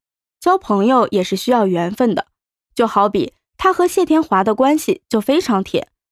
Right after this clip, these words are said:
他也非常感谢谢天华当年对他的照顾。陈小春是一个懂得感恩的人，他更是一个负责任、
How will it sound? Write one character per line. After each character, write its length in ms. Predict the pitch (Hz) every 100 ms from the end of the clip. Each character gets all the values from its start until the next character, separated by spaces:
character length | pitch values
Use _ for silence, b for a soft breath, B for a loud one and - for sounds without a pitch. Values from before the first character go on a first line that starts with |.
| _
他 140 | -
也 120 | 247 196
非 160 | 226
常 200 | 226 214
感 240 | 214 180 175
谢 300 | - 202 190
谢 200 | - 202
天 200 | 214 214
华 300 | 190 175 - -
当 200 | 220 233
年 260 | 190 175 -
对 140 | 208
他 160 | - 208
的 100 | -
照 280 | 277 233
顾。 240 | - - - _ _ _ _ -
陈 180 | 226 240
小 160 | 214
春 280 | 190 226 240
是 180 | - 208
一 120 | 180
个 180 | 196 190
懂 180 | 170 165
得 140 | 180
感 220 | 185 170
恩 180 | 175 196
的 120 | 160
人， 220 | 143 - _ _ _ -
他 140 | 330
更 220 | 330 370
是 160 | 330 254
一 100 | 240
个 140 | 269
负 260 | 285 - 254
责 260 | - 170 190
任、 200 | 220